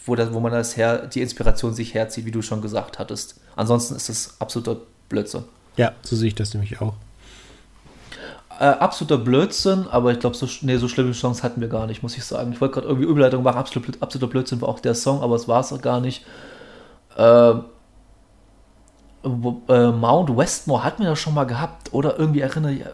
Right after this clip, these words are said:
Speaker 1: erinnere ich mich doch ganz dunkel an irgendeinen Song, den wir schon mal hatten von
Speaker 2: Oh,
Speaker 1: denen.
Speaker 2: das weiß ich gar nicht genau. Es ist halt so, so eine klassische amerikanische All-Star-Hip-Hop-Gruppe mit Snoop
Speaker 1: Ja, ja gut, da
Speaker 2: Dogg.
Speaker 1: hat, da, da, da, da hatten wir den doch schon.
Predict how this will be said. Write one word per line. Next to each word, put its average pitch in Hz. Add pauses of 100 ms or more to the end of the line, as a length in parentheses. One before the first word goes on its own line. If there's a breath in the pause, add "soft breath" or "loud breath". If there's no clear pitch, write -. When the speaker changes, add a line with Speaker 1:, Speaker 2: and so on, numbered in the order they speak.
(220)
Speaker 1:
erinnere 143
ich 135
mich 135
doch -
ganz 151
dunkel 147
an 120
irgendeinen 131
Song, 117 (100)
den 120
wir 120
schon 120
mal 117
hatten 117
von 117
Speaker 2:
Oh, -
Speaker 1:
denen. 117
Speaker 2:
das 117
weiß 151
ich 123
gar 117
nicht 120
genau. 110
Es 139
ist -
halt 151 (100)
so, 139
so 135
eine 127 (160)
klassische 135
amerikanische 127 (460 loud breath)
All-Star-Hip-Hop-Gruppe 131 (140)
mit 120
Snoop 123
Speaker 1:
Ja, 120
ja 151
gut, 160
da 147
Speaker 2:
Dogg. 127
Speaker 1:
hat, 135
da, 131
da, 135
da, - (440)
da 120
hatten 143
wir 123
den 117
doch 127
schon. 117